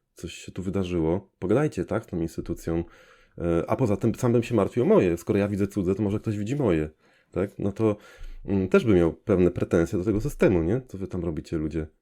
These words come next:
że moje dane być może gdzieś latają, a ja, a na pewno latają cudze dane, bo ja właśnie je widzę”. Więc warto, ym, po prostu na tej retrospektywie poważnie przysiąść do tego, jak to się stało.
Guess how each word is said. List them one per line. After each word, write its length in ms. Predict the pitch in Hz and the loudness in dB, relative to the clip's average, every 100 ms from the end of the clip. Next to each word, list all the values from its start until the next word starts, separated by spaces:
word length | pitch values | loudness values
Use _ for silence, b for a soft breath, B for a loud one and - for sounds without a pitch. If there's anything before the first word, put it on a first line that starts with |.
| _ - | _ -10
że 120 | 87 | -4
moje 180 | 87 82 | -2 0
dane 300 | 85 82 82 | 2 4 2
być 240 | 82 - | 0 -2
może 240 | 98 85 85 | -2 0 -2
gdzieś 200 | 85 90 | -2 -2
latają, 480 | 82 82 80 90 110 b b b b | -2 0 0 0 -4 b b b b
a 140 | 90 87 | 0 2
ja, 220 | 87 80 | 2 0
a 80 | 98 | 0
na 100 | 92 | 0
pewno 260 | 98 95 | 0 2
latają 360 | 87 87 98 - | 2 2 2 0
cudze 220 | 101 92 | 0 -2
dane, 240 | 82 87 | 0 2
bo 100 | 90 | 2
ja 100 | 117 | 2
właśnie 300 | 90 82 - | 2 -2 -2
je 120 | 80 80 | -4 -4
widzę”. 300 | 78 73 73 b b b b - | -6 -6 -8 b b b b -4
Więc 140 | 92 87 | -2 2
warto, 560 | 107 110 104 104 - - | 2 2 0 0 -2 -4
ym, 580 | 85 82 85 82 90 87 | -4 -2 -4 -4 -4 -4
po 100 | 110 | -6
prostu 340 | - 92 - | -4 -4 0
na 120 | 90 | 0
tej 140 | 92 98 | 2 0
retrospektywie 600 | 90 101 - 101 87 92 | 0 -4 -6 -6 -2 -2
poważnie 520 | - 90 92 87 98 | -2 2 2 2 0
przysiąść 320 | - 92 95 | 0 -4 -2
do 80 | 95 | -2
tego, 220 | 90 87 | 0 2
jak 140 | 92 - | 2 2
to 80 | |
się 120 | 107 117 | -6 -6
stało. 440 | - 87 80 - | -2 0 0 -4